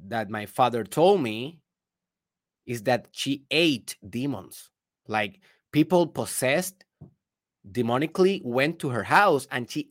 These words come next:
ate them and then throw, throw them up. Like, "Bleh!" The demons. Can you imagine that? I cannot do that.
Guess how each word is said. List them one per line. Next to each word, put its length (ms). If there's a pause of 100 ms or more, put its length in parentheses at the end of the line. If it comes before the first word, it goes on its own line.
ate 260
them 340 (120)
and 160
then 320
throw, 340 (200)
throw 240
them 220
up. 280 (240)
Like, 220
"Bleh!" 560 (420)
The 120
demons. 600 (300)
Can 180
you 100
imagine 500
that? 220
I 120
cannot 320
do 140
that. 240